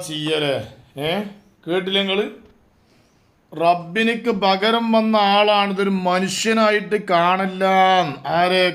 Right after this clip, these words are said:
കാട്ടുകള്ളൻ കോമാട്ടുചാലിൽ അദ്ദുവിനെ ഒരു മനുഷ്യനായിട്ട് കാണില്ല. അത് ഞങ്ങൾ കാണുന്നില്ല, കൈതായിട്ട് തന്നെ കാണുള്ളൂ. പക്ഷേ അള്ളാഹുവിൻ്റെ സ്ഥാനത്തേക്ക്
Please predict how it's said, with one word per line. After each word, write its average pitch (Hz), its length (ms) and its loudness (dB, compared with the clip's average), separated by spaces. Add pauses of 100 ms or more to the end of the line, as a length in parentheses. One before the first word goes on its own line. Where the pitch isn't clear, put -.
കാട്ടുകള്ളൻ 190 720 0 (540)
കോമാട്ടുചാലിൽ 190 960 0
അദ്ദുവിനെ 185 420 -2
ഒരു 180 80 0 (100)
മനുഷ്യനായിട്ട് 185 680 -4 (120)
കാണില്ല. 156 400 -10
അത് 180 120 -6
ഞങ്ങൾ 262 160 -6 (100)
കാണുന്നില്ല, 202 340 0 (100)
കൈതായിട്ട് 175 360 -6
തന്നെ 156 200 -12
കാണുള്ളൂ. 110 380 -14 (680)
പക്ഷേ 170 320 -2 (400)
അള്ളാഹുവിൻ്റെ 190 1000 0
സ്ഥാനത്തേക്ക് 156 800 -8